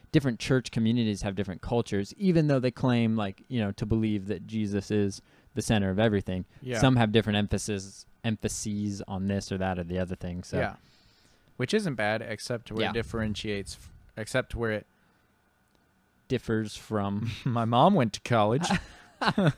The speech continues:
Speaker 2: Um, <laughs> yeah, but where it differs from the kingdom, which, thankfully, the kingdom of heaven is super easy to define the values of.
Speaker 1: Yep.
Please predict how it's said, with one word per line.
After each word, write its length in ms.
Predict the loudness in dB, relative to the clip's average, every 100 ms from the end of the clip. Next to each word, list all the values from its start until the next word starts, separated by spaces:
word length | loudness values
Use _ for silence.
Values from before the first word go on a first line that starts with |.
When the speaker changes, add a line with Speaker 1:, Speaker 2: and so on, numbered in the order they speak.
| _ -20 -20 -20 -4
Speaker 2:
Um, 360 | 2 4 4 2 -2 -4 _
<laughs> 380 | _ _ _ _
yeah, 240 | 2 2
but 240 | 4 2 2
where 180 | 0 0
it 140 | -2
differs 340 | -4 -4 -6
from 380 | -4 -2 -2 -4 -10
the 80 | -12
kingdom, 440 | -6 -4 -4 -8 -12 _ _ _
which, 380 | -4 -2 -4 -10 _ -2
thankfully, 580 | -2 2 4 4 2 -2 _ _ _ _ -6
the 80 | -2
kingdom 340 | 2 4 4
of 100 | 4
heaven 300 | 2 2 0
is 400 | -2 -4 -8 -10 _ _ _ _ _
super 460 | -6 -2 0 2
easy 300 | 4 2 0
to 100 | -4
define 400 | -4 -2 0 2
the 80 | 0
values 420 | 2 2 2 0
of. 300 | 0 -2 -4 -16 -8
Speaker 1:
Yep. 220 | -4 -4